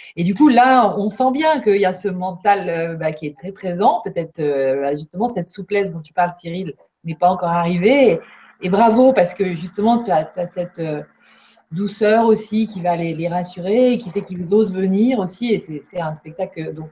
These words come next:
regardez, regardez ça sur YouTube, si vous pouvez, même sur la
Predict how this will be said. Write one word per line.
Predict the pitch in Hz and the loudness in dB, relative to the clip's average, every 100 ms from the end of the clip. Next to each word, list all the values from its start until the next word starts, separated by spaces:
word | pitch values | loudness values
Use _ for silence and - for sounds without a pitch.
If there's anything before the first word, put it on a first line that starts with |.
| _ | _
regardez, | 208 214 208 226 220 | 2 4 4 2 2
regardez | 175 196 180 | 0 -4 -4
ça | 214 214 | -6 -6
sur | 196 | -6
YouTube, | 156 - _ - | -12 -14 _ -12
si | |
vous | 160 | -12
pouvez, | 156 202 | -2 0
même | 196 202 | 2 2
sur | 202 202 | 0 -2
la | 175 151 143 - | 2 4 4 0